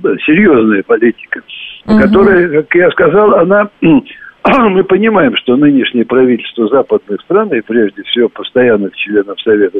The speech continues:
Speaker 1: Безопасности от западных стран, они, естественно, будут всячески блокировать, э, любые решения, которые мо-, могли бы быть приняты. Но, э, когда люди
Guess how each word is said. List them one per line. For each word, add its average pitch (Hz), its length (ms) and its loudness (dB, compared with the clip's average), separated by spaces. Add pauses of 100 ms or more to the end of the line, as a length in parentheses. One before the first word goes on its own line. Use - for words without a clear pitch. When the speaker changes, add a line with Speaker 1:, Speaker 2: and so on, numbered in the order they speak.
Speaker 1:
Безопасности 107 760 -4
от 92 180 -6
западных 98 500 -6
стран, 95 260 -4 (480)
они, 170 360 2 (480)
естественно, 165 480 0
будут 170 360 2 (300)
всячески 165 540 0
блокировать, 156 800 2 (320)
э, 127 720 2 (220)
любые 135 840 2
решения, 117 500 2
которые 113 500 0 (240)
мо-, 131 240 2
могли 139 340 2
бы 120 140 0
быть 113 240 0
приняты. 107 640 0 (380)
Но, 139 300 2 (420)
э, 131 920 0 (540)
когда 156 460 0
люди 135 520 -2